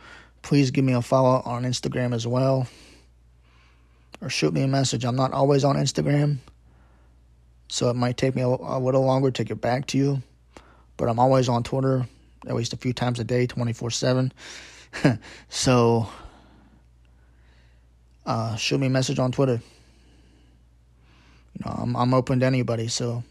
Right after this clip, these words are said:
I'm, I'm always up to talk some wrestling. Do what I do best, do what I, do what I love, so shoot me a message.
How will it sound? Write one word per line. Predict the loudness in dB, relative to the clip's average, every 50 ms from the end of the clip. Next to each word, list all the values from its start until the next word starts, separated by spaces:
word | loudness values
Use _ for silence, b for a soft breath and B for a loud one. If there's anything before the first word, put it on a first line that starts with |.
| -14 -18 -16
I'm, | -14 -14 -14 -14 -12 -8
I'm | -6 -2 -2
always | 0 0 2 0 0 -2 -4 -6 -10 b b b b b b b b b b b b b b b b b b b -4
up | -2 -2 0 0
to | -2 0
talk | 2 2 2 2 2
some | 0 -2 -2
wrestling. | 0 0 0 0 -2 -2 -4 -4 -6 -8 -10 b b b b b b b b b b b b b b b b -20 -20 B B B B B B B B -4
Do | -2 0
what | 0 2
I | 0 0
do | 0 -2 0
best, | 2 2 2 2 0 -2 -6 -6 -6
do | -4
what | -4 -2
I, | -4 -6 -6 -10 -16 -16 -12 -6
do | -4 -2
what | -2 0
I | 0
love, | 0 2 2 2 0 0 -4
so | -6 -6 -4 -4 -6 -6 -8 -12 -18 _ _ _ _ b b b b b b b b b b
shoot | -10 -8 -6 -4 -2
me | -2
a | 0
message. | 0 0 0 -2 -4 -6 -8 -12